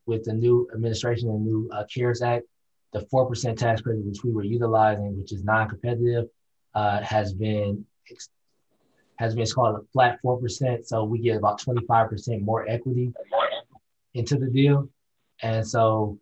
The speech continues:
uh, we intend to apply for that as soon as we close, uh, because of the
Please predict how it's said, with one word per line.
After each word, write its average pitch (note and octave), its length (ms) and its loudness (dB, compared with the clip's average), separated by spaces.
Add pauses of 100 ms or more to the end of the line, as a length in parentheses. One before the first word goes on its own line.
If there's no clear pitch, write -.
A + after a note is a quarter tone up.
(180)
uh, G#2+ 240 4
we A#2+ 220 2
intend A#2 380 0
to A#2 120 0
apply A2+ 380 2
for A#2 100 -6
that A2 180 4
as G#2 200 -4
soon A#2+ 160 -2
as A2 140 -4
we G#2 100 -4
close, B2 580 2 (340)
uh, G#2+ 160 2
because G#2+ 460 -2
of G#2+ 240 -2
the G#2 400 0